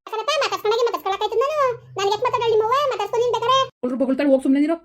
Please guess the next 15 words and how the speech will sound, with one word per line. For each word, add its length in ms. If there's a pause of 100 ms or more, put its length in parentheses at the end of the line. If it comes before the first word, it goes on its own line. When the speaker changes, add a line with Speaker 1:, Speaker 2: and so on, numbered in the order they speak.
(240)
Speaker 2:
ನೋಡ್ದ್ರೆ 260
ಅಕ್ಕಪಕ್ಕದಲ್ಲಿ 500
ಎಲ್ಲೋ 160
ಅಮ್ಮಂಗ್ 240
ಶಿಕ್ಷೆ 180
ಕೊಟ್ಟಾರೆ 240
ಏನೋ 80
ಅನ್ಕೊಂಡಾರು 300
ಹೋಗವ. 200 (500)
ಆಯ್ಕ್ಲ 220
ಕಣ 120
ಇವ್ಳು 140
ಕೂತು 120
ಹೊಡ್ದಾಡಕ್ 260
ನಮ್ಗೆ. 220